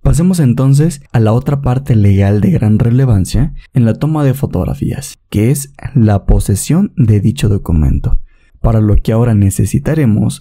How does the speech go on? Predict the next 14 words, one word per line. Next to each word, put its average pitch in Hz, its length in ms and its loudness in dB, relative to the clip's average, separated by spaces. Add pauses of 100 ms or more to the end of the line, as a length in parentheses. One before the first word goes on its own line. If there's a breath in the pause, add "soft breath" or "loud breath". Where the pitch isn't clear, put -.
(120)
a 113 120 0
la 117 140 2
Ley 139 260 0
Federal 110 560 0
de 110 80 0
Protección 110 680 -2
de 92 140 0
Datos 98 360 -4
Personales 175 840 0
en 113 180 2
posesión 120 720 2
de 117 80 0
los 104 160 -2
particulares. - 880 -6